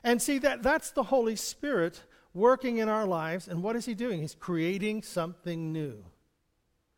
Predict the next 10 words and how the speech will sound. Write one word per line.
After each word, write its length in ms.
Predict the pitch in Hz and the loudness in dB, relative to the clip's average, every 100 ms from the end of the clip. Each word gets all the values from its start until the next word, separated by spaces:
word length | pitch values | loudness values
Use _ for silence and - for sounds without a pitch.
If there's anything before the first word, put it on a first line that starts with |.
| _ | _
every 400 | 160 165 151 170 | -6 -4 -4 -6
day. 380 | 151 156 127 87 _ _ _ _ _ _ _ _ | -2 -4 -4 -12 _ _ _ _ _ _ _ _
Every 320 | 196 214 269 294 | 0 0 0 2
day, 240 | 226 202 | 4 4
the 140 | 196 | 2
promises 520 | - 220 202 226 226 202 | 0 -2 0 -2 -4 -6
of 140 | 156 | -4
God 300 | 180 170 165 | 0 2 2
are 100 | 160 | -2
renewed. 640 | 147 156 151 160 123 107 | -2 -4 -4 -4 -6 -12